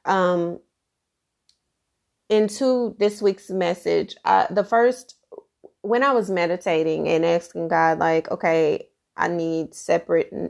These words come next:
you know, give me all the messages that you have," it was just one blanket energy that I kept feeling. And so today's message is not gonna be broken down into elements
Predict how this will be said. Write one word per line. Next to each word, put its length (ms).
you 140
know, 100
give 240
me 380
all 220
the 80
messages 420
that 180
you 100
have," 260
it 100
was 200
just 420
one 280
blanket 520
energy 460
that 180
I 60
kept 440
feeling. 580
And 400
so 380
today's 640
message 380
is 120
not 160
gonna 180
be 100
broken 320
down 240
into 280
elements 640